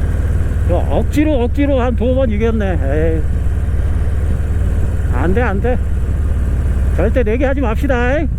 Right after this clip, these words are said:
아, 아침에 궂은 날씨로 시작해가지고, 아, 이게 오늘 라이딩이 가능할까 어쩔까, 예, 많이 걱정이 많았었는데, 아,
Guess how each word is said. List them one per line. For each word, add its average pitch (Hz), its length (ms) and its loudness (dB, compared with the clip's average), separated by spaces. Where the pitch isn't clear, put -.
아, 254 520 0
아침에 190 600 0
궂은 285 300 0
날씨로 277 480 0
시작해가지고, 254 1120 0
아, 214 420 0
이게 214 280 0
오늘 214 420 0
라이딩이 226 760 0
가능할까 233 760 0
어쩔까, 226 720 0
예, 190 480 0
많이 185 460 0
걱정이 247 360 2
많았었는데, 226 1080 0
아, - 200 0